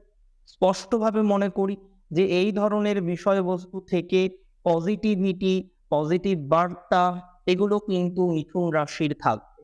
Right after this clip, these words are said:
কোথাও যেন গিয়ে মিথুন রাশি জাতক জাতিকাদের একটা পজিটিভ আউটকাম সেটা তৈরি হবে যদি আপনার রাশিটি নিশ্চিতভাবেই হয়ে থাকে মিথুন। এবং এখানে আপনার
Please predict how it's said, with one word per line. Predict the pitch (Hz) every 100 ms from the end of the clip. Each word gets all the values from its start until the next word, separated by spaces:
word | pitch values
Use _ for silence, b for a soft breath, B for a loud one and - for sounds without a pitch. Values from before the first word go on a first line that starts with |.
| _ _ _
কোথাও | 190 196 240 247
যেন | 233 226 226
গিয়ে | 220
মিথুন | 202 185 185 220
রাশি | 208 190 214
জাতক | 180 156 185 180
জাতিকাদের | 170 170 185 190 185 185
একটা | 175 202 _
পজিটিভ | 202 208 214 262 277 262
আউটকাম | 180 190 185 - 135 131 - _ _ _ _ _ _ _ -
সেটা | 151 175
তৈরি | 170 160 180
হবে | 165 131 135 - _ -
যদি | 135 170 196
আপনার | 180 147 160 156 131
রাশিটি | 131 - 175 165 170 160
নিশ্চিতভাবেই | 139 139 - - 147 147 135 147
হয়ে | 131 120
থাকে | 117 113 - 196
মিথুন। | 127 - - _ _ _
এবং | 151 170 165
এখানে | 156 190 202 202
আপনার | 160 160